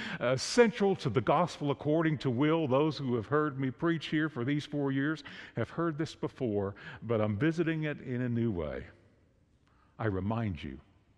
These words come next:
that God loves you just the way you are, and you can't do a thing about it. And he loves you just the way you are, including in your fears and your frustrations. He knows you better than you know yourself,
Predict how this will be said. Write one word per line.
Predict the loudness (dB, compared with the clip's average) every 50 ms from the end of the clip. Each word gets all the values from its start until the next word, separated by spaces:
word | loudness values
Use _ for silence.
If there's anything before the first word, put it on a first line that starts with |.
| -20 _ -20 -20 -20 -12 -4
that | -2 -2 0 4
God | 4 4 6 6 6 6 4 2 2 2
loves | 6 6 6 6 4 2 -2 -6
you | -2 -2 -2 -2
just | -2 -2 -2 -2 -2 -2 -4 -12 -16 -10 -4
the | -2 -2
way | 0 0 0 0 0
you | 0 -2 -2 -2 -2 -4
are, | -4 -4 -4 -4 -6 -6 -8 -10 -6
and | -6 -4 -4 -4
you | -6 -8 -8 -10 -12
can't | -14 -6 -4 -4 -2 -2 -4 -6 -8 -10 -10 -6
do | -6 -4 -4 -4
a | -8 -10 -12 -12 -4 0
thing | 0 2 2 0 -2 -4 -4 -6 -8
about | -8 -10 -10 -8 -8 -8 -8 -8 -10 -10 -12
it. | -12 -12 -12 -16 -18 _ _ -20 -20 _ -20 -20 -20 -20 -20 -20 _ _ _ -20 -20 -20 -20 -14 -4
And | 0 0 2 2
he | 2 2
loves | 4 4 6 6 6 6 4 2 0
you | -2 -2
just | 0 2 4 2 2 2 -2 -8 -6
the | -4
way | -2 0 2 4 4 4 4
you | 4 2 2 2 2 2
are, | 4 4 4 4 2
including | 2 -2 -2 -2 -2 4 4 4 6 6 2 2 0 -4 -6 -6
in | -4 -2 -2 0
your | 0 0 0 -2 -2
fears | -2 -2 0 0 2 2 0 0 -2 -4
and | -4 -4 -2
your | -2 -2
frustrations. | 0 0 0 0 0 0 -2 0 0 -2 -4 -6 -8 -10 -10 -4
He | 0 0 2
knows | 2 2 2 2 0 0 0
you | -2
better | 2 2 2 2 2
than | 2 2 2 0
you | 0
know | 0 0 0 0
yourself, | 0 -2 -2 -4 -4 -4 -4 -4 -4 -6